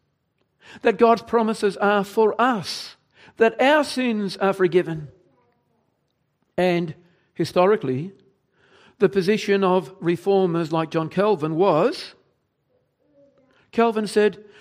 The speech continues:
"If we don't have both of these two things, if we don't have knowledge and confidence, then our faith is not complete." This was indeed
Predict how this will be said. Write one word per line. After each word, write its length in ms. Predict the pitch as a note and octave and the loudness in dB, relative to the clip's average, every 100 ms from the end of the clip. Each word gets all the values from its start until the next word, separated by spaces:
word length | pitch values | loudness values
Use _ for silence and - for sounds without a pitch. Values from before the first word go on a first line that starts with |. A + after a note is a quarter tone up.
| - - | -20 -2
"If 180 | A3 A#3 | -2 2
we 80 | |
don't 260 | A3+ A3 G#3 | 2 2 4
have 280 | G3 G3+ - - _ - | 2 2 -2 -20 _ 6
both 360 | F#3+ A3 A3 | 8 8 4
of 140 | F#3+ C3+ | -2 -2
these 200 | D#3 C3+ | -2 -2
two 160 | D3 | -6
things, 600 | C3+ C#3+ B2+ G#2 - - _ _ _ _ - - A3+ | -4 -6 -6 -12 -18 -18 _ _ _ _ -20 -4 0
if 160 | A3 | 0
we 80 | A3+ | 2
don't 240 | A3+ A3+ | 2 4
have 180 | G3+ F3+ | 2 0
knowledge 440 | G#3 A3 A3 - - _ - | 0 0 0 -4 -16 _ -4
and 160 | B3+ | -4
confidence, 840 | B3 C4+ C#4 E3 C#3 C#3 C#3 - - _ _ _ _ _ _ | 0 0 0 -2 -4 -6 -12 -20 -20 _ _ _ _ _ _
then 120 | F#3 | 0
our 120 | F#3 | 0
faith 580 | E3+ F#3+ F#3+ E3 - - _ _ - | 2 2 2 0 -8 -20 _ _ -6
is 180 | D#3 | -4
not 160 | D#3+ D3+ | -4 -6
complete." 580 | C#3+ C3 E3+ G#3 - - _ _ _ _ _ _ _ _ _ _ _ _ _ _ _ _ _ _ _ _ _ _ _ _ | -8 -4 0 0 0 -14 _ _ _ _ _ _ _ _ _ _ _ _ _ _ _ _ _ _ _ _ _ _ _ _
This 200 | A3+ G#3+ | -4 0
was 240 | G3 F#3 | 0 0
indeed 600 | F#3 F#3 F3 F3+ F3+ E3+ | 0 0 2 2 2 -2